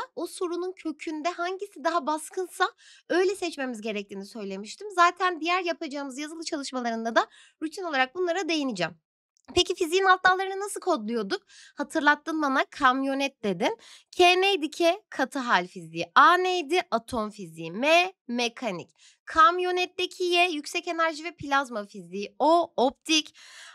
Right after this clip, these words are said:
Kamyonetteki N, nükleer fizik.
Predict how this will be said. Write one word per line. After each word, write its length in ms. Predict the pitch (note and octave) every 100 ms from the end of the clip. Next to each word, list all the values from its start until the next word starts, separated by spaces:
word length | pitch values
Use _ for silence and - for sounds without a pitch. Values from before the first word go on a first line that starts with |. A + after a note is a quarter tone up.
| _
Kamyonetteki 1400 | - E4 E4 F4 D4+ E4 E4 D#4+ D#4+ - D#4 D4+ - D4+
N, 260 | D4 B3+ A3
nükleer 520 | A#3 A#3 C#4+ D4 D#4+
fizik. 460 | - D#4 C4+ D#4+